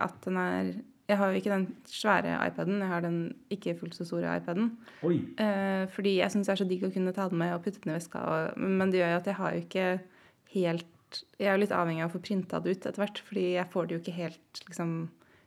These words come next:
Speaker 1: jeg kan ikke se et helt oppslag i skala på skjermen. <laughs> Så det blir jo på en måte litt zoomet ut, da, hvis jeg får se hele oppslaget.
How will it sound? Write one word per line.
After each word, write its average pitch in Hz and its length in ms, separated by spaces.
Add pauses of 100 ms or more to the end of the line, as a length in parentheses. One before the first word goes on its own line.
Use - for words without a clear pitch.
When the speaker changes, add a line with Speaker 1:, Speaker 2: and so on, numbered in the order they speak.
Speaker 1:
jeg - 120
kan 208 120
ikke 196 140
se 180 240
et 190 160
helt 170 220
oppslag 165 560 (640)
i 190 120
skala 170 560 (100)
på 180 160
skjermen. 175 380 (640)
<laughs> - 560
Så - 220 (840)
det 214 120
blir 202 100
jo 190 80
på 202 60
en 190 80
måte 185 100
litt - 540 (420)
zoomet 185 400
ut, 208 260
da, 180 120 (420)
hvis 190 160
jeg 90 520 (260)
får 175 200
se 175 220
hele 175 220
oppslaget. - 420